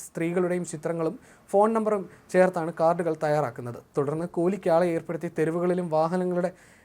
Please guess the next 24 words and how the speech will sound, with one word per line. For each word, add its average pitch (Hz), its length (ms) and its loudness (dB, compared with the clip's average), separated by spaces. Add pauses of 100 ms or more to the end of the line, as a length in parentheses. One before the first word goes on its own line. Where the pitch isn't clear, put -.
(100)
ഗ്ലാസുകളിലും 175 580 4
നിക്ഷേപിക്കുന്നു. 123 500 -8 (220)
ഇത്തരം 233 320 4
കാർഡുകൾ 180 340 6 (100)
സ്കൂൾ 202 300 2
വിദ്യാർത്ഥികൾക്കടക്കം 170 840 0
ലഭിക്കുന്നു. 120 340 -6 (560)
കാർഡിലെ 269 440 10
നമ്പറുകളിൽ 220 460 6
വിളിച്ച് 202 300 0
അവർ 185 220 2
പറയുന്ന 196 380 2
സ്ഥലത്തേക്ക് 180 460 -2
ചെല്ലുന്നവരെ 175 380 -2 (100)
കെട്ടിയിട്ട് 180 400 -2 (100)
കവർച്ച 165 360 0
നടത്തുന്ന 165 380 -8
സംഭവങ്ങൾ 160 420 -4 (140)
പലപ്പോഴും 160 360 0 (100)
സംഭവിച്ചിട്ടുണ്ട്. 147 600 -4 (640)
കാർഡുകളിൽ 269 500 8
കാണുന്ന 247 320 4
നമ്പറുകളിൽ 208 500 2
ബന്ധപ്പെടരുതെന്ന് 175 680 0